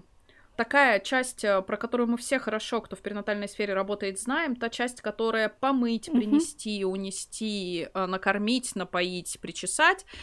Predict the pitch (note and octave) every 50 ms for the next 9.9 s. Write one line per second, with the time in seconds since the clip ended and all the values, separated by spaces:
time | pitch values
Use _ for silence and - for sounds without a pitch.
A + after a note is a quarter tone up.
0 | - - - - - - - G#3+ G#3 F#3+ - - G#3+ G#3 F#3 G3 G3+ G3 F#3 F3
1 | E3+ - - A#3 A3 A3 F3 A3 B3+ C#4 C4 - - - F#3+ F#3 F3+ E3+ - -
2 | - - - G3+ G3 F#3+ F#3+ F#3+ F#3+ F#3+ - - G3 F#3+ F3 E3+ F3+ - - -
3 | E4+ G4 - - - A3+ G#3+ G3+ G#3 G3+ - A3 A3 A#3 A3 G3 E3+ D#3+ D#3+ -
4 | - D3 - - - D#3+ G3 A#3 A#3+ - G3+ G3+ F#3+ F#3+ F#3+ F#3 F#3+ G#3+ A#3 -
5 | - E3+ - - - E3 D#3 - - A3+ C4 D#4 F4+ F4+ D#4+ B3+ G3 - D4 D4+
6 | C4 A#3 G#3 A3+ B3 B3+ A3 A#3 - - - A3 A3+ A#3 A3+ F#3 F3 - - F#3
7 | F3+ F3+ F3+ G#3 C4+ D#4+ D4+ C#4 - - - - A#3+ G#3 G3 F#3 - - E3+ F#3+
8 | F3+ F3 E3 - F#3 - - - F3 E3+ E3 E3+ - - A3+ B3 C4+ C4+ A#3+ A#3+
9 | - - A3 G#3 G3+ G3+ G3 F#3+ F#3+ F#3+ G3+ F#3+ F#3 F3+ F3+ F3 -